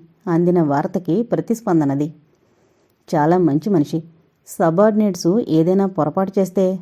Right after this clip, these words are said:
మెల్లిగా అర్థమయ్యేలా చెప్పి సరిగ్గా చేయించేవారే కానీ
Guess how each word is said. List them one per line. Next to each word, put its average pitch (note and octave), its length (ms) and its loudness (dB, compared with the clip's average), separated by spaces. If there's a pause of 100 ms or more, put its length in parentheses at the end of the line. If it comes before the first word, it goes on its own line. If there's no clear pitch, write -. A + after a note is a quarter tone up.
(140)
మెల్లిగా F#3 440 2
అర్థమయ్యేలా F#3+ 680 0
చెప్పి F3+ 420 -2
సరిగ్గా D#3 400 -2
చేయించేవారే F3+ 720 0
కానీ E3+ 420 0